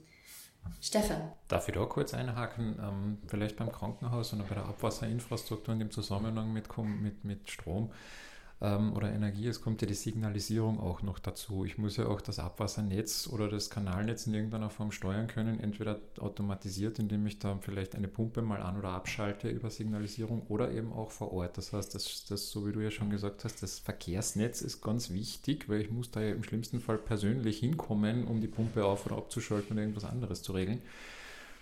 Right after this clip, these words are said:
Speaker 2: Aber auch die Signalisierung, ich muss ja vielleicht auch Messwerte für, auch mal liefern, Wasserstände, Pumpdruck, äh,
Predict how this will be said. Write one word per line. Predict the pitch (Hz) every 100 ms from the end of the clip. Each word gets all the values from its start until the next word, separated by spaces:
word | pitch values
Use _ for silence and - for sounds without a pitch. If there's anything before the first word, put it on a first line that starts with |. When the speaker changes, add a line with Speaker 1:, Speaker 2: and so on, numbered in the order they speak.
| - - -
Speaker 2:
Aber | 104
auch | 117
die | 117 123
Signalisierung, | 131 123 117 113 110 104 123 131
ich | 127
muss | 117 120 123
ja |
vielleicht | 117 113 113 117
auch | 117
Messwerte | 107 107 - 104 98 104
für, | 110 101 -
auch | 104 101
mal | 107
liefern, | 101 104 104 113 120 120 - - - - - - - -
Wasserstände, | 104 - 117 - 104 101 101
Pumpdruck, | - 107 101 92 98 107
äh, | 104